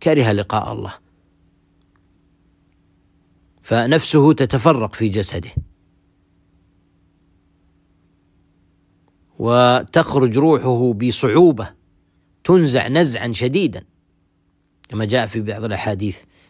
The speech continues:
عن النبي صلى الله عليه وسلم. وهذا هو مآل الكفار والمشركين. لكن المؤمن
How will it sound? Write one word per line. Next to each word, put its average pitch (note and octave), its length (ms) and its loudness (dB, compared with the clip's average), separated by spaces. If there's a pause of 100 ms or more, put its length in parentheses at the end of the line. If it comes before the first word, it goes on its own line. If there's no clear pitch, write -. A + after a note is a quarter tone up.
(160)
عن G#2 80 -6
النبي G#2 300 -4
صلى G2+ 160 -6
الله F#2 180 -8
عليه F#2 100 -10
وسلم. - 140 -18 (4000)
وهذا D3+ 400 2
هو D3+ 380 0 (640)
مآل C#3 400 0
الكفار B2 520 0
والمشركين. G2 640 -6 (3500)
لكن C#3 360 0
المؤمن F#3 560 2